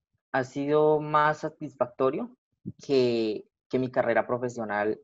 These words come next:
eh, o el pregrado que hice, por múltiples razones. Eh, básicamente, eh, me siento más conectado conmigo, eh, siento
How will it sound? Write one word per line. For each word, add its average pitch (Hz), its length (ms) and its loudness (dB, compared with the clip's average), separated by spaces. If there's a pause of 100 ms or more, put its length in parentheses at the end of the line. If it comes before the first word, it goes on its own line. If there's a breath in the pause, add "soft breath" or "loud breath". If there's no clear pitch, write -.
eh, 113 280 0
o 120 120 4
el 110 80 -2
pregrado 110 560 4
que 120 120 -2
hice, - 260 -8 (880)
por 143 240 6
múltiples 160 580 2
razones. 127 680 -4
Eh, 104 340 -8 (1400)
básicamente, 131 1400 2
eh, 113 420 -2 (1800)
me 139 140 -2
siento 143 520 0
más 131 260 0
conectado 131 600 0
conmigo, 131 680 -4 (500 soft breath)
eh, 117 320 -2
siento 127 720 0